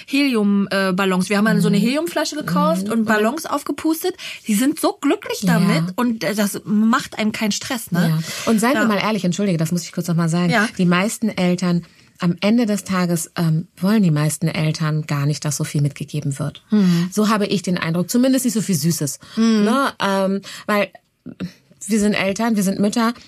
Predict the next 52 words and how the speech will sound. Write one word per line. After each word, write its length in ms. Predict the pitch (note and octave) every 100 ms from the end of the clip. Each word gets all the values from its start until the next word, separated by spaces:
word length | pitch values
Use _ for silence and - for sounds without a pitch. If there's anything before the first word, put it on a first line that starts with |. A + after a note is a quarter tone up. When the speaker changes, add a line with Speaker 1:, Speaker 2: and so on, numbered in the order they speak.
| -
Speaker 2:
Was 160 | A3+
passiert 320 | - A#3 C#4 G#3+
denn 100 | F3+
mit 100 | E3+
dem 160 | E3
Kram, 680 | D#3+ E3 D3 A2 A2+ D#3 F3+ - - -
wenn 160 | A3+
er 140 | B3+ B3+
zum 140 | A#3+
Beispiel 280 | G#3+ - G#3
nicht, 160 | B3+
wie 80 | F#3+
so 80 | D3
ein 120 | C3+
schönes 260 | C#3 C#3 C3+
Aquarium, 400 | - C#3 C3 F3
das 160 | F3+ -
wir 60 |
gebastelt 400 | A3+ B3+ - D4+
haben, 140 | E4+ - - D#4+ D#4
ähm, 420 | A3 A3 G#3+ A3 A3+ -
Speaker 1:
Mhm. 160 | A#3+
Speaker 2:
einen 120 | A3+
Mehrwert 520 | A3+ C4+ F#3+ D3+ - -
hat? 180 | - -
Speaker 1:
Ja. 300 | - G#3 - _ _ _ _
Fliegt 280 | - A3 G#3
in 60 | G#3
die 120 | G#3
Ecke 200 | A3 C#4
und 100 | B3
ist 80 | B3
Speaker 2:
Fliegt 180 | C4 A#3+
in 100 | B3
die 60 |
Speaker 1:
kaputt. 140 | A3+ B3
Speaker 2:
Ecke 80 | C4+
und 140 | A3+
geht 120 | A3+
Speaker 1:
Ja. 60 | G3+
Speaker 2:
kaputt. 380 | G3+ - D#3+ -
Und 160 | F#3+
das 80 | A#3
Speaker 1:
Ja. 60 | C4
Speaker 2:
ist 100 | -
doch 100 | A3
schade. 380 | - F#3 A3+ E3+
Also 240 | D#3+ E3
es 40 | F3
ist 80 | -
A, 180 | G3+ -
irgendwie, 360 | F#3+ G3+ F#3